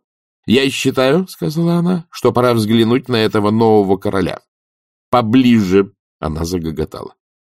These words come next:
«Ты гогочешь, матушка», мрачно сказала Маград.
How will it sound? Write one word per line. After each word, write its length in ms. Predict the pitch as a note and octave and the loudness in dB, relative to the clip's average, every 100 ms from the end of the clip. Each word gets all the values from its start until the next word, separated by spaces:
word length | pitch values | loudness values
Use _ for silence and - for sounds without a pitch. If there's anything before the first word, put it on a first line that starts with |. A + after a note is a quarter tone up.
| _ _ _ _ _ _ _ | _ _ _ _ _ _ _
«Ты 140 | - - | -6 -4
гогочешь, 680 | - - A#2 - F2+ - - - - | 0 2 2 0 -8 -10 -14 -18 -10
матушка», 540 | - D#3 - - - F3+ _ _ _ | -6 -6 -8 -16 -18 -20 _ _ _
мрачно 440 | - E2+ E2 - | -4 -2 -4 -6
сказала 420 | - - E2+ F2 F2 | -6 -2 0 0 0
Маград. 460 | E2+ C#2 - - | -2 -6 -12 -16